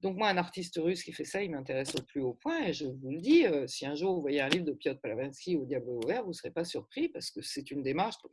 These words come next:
pro-, profondément intéressante. Et après, sur la, l'affaire Griveaux, il faut quand même préciser quelque chose, c'est que Piotr Palavransky, ce n'est pas du tout un, un, un type qui remet en question la loi.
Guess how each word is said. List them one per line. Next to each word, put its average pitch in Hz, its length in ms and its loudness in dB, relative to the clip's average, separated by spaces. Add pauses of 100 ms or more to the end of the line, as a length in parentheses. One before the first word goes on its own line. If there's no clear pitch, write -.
(120)
pro-, 123 140 -8 (140)
profondément 165 400 -2
intéressante. 196 420 2 (640)
Et 214 40 10
après, 247 380 12
sur 294 300 6
la, 226 140 8
l'affaire 190 440 4
Griveaux, 185 500 4 (440)
il 185 100 -4
faut 220 140 0
quand 226 80 6
même 220 120 6
préciser 175 480 2
quelque 151 280 0
chose, 339 360 2 (300)
c'est 185 220 -4
que 185 240 4 (220)
Piotr 220 220 4
Palavransky, 175 520 0
ce - 160 -2
n'est 170 80 6
pas 196 280 2
du 170 200 -2
tout 208 260 -2
un, 131 480 -4 (380)
un, 123 420 -4
un 143 140 -4
type 175 260 -10
qui 160 140 -2
remet 202 340 2
en 165 140 -2
question 151 340 -6
la 131 140 -2
loi. 277 340 0